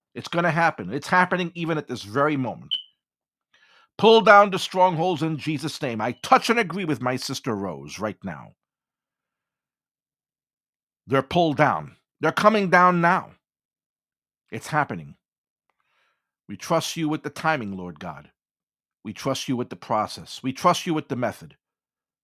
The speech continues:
We trust you with Edgar. He's in your hands. In Jesus' name we pray and we thank you.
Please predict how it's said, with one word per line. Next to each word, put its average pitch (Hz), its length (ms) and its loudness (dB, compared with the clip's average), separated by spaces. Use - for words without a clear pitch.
We 110 100 -8
trust - 360 -6
you 104 80 -8
with 90 140 -12
Edgar. - 360 -20
He's 104 200 -10
in 104 80 -6
your 85 140 -8
hands. - 520 -16
In 113 180 -8
Jesus' 123 480 -6
name 113 200 -6
we 120 100 -6
pray 95 300 -10
and 90 100 -8
we 104 80 -8
thank 90 380 -12
you. - 160 -20